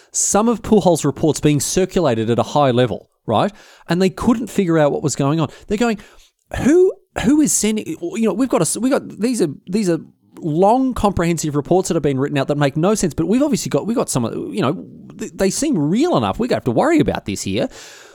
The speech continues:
They kicked off a great big spy hunt to try to find who was sending off these reports that seemed to be coming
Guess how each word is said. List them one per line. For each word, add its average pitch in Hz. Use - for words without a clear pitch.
They 185
kicked -
off 170
a 147
great 151
big 185
spy 170
hunt 110
to 131
try 185
to 196
find 139
who 156
was 220
sending 180
off 143
these 135
reports 135
that -
seemed 185
to 156
be 156
coming 139